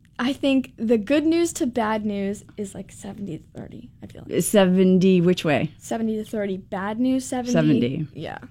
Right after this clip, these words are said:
Speaker 2: Okay.
Speaker 1: Good
Speaker 2: Okay.
Speaker 1: news,
Speaker 2: Well,
Speaker 1: thirty.
Speaker 2: so, um, how, how challenging it is for you to search out the good news?
Speaker 1: To find it? Well, yeah, I feel like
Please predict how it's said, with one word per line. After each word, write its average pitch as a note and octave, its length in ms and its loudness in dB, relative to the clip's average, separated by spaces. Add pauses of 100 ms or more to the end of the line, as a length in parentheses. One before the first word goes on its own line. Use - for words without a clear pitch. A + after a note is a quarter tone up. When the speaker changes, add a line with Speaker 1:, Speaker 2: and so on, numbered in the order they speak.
(140)
Speaker 2:
Okay. F#3+ 440 -2
Speaker 1:
Good B3 120 -6
Speaker 2:
Okay. D4+ 220 0
Speaker 1:
news, B3+ 80 -2
Speaker 2:
Well, C4 140 -4
Speaker 1:
thirty. - 100 -16 (220)
Speaker 2:
so, A#3 520 6
um, F#3+ 460 2 (260)
how, C#4+ 720 0 (200)
how A3+ 340 -2
challenging G3+ 480 0
it F3 80 2
is E3+ 100 -2
for E3+ 180 -2
you E3 200 4 (120)
to - 120 -10
search E3 340 -4
out - 280 -6
the D3+ 60 -4
good A2+ 200 -8
news? - 260 -8 (1200)
Speaker 1:
To A#3 100 -4
find A#3+ 420 0
it? E4+ 200 0 (540)
Well, - 240 -20
yeah, C4 200 -12
I D#4 100 -2
feel F#4+ 220 0
like D#4+ 340 -4